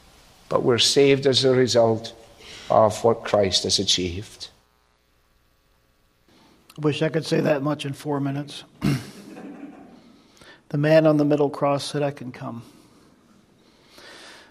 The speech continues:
Speaker 2: Someone told the story of the thief on the cross being in heaven, and an angel walking up to him and saying, as this man's walking around sort of by himself, sulking,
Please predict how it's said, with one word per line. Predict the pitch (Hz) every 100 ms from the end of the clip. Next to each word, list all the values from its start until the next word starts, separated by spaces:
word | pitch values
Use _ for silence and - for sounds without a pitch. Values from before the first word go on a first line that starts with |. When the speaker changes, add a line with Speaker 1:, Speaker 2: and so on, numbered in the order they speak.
| _
Speaker 2:
Someone | - 190 170 156
told | 139 156 147
the | 139
story | - 160 160 147 143 139 - - _ - _ - - - _ _
of | 165 156 143 135 120 - - _ _ _
the | 156
thief | 151 170 147
on | 160
the | 147
cross | - 160 156 135
being | 151 160 156
in | 151 135
heaven, | 151 143 123 117 - - - _ _ _ _ _ _ - - - _ -
and | 170
an | 165
angel | 170 180 170 160
walking | 160 165 165 156
up | 160 156
to | 147
him | 147 143
and | 139
saying, | - 151 139 135 131 113 - - - _ -
as | 147
this | 147 -
man's | 165 147 131
walking | 147 143 151
around | 147 143 139
sort | 151
of | 139
by | 127 143 143
himself, | 143 131 - 147 131
sulking, | - - 165 165 131 123 135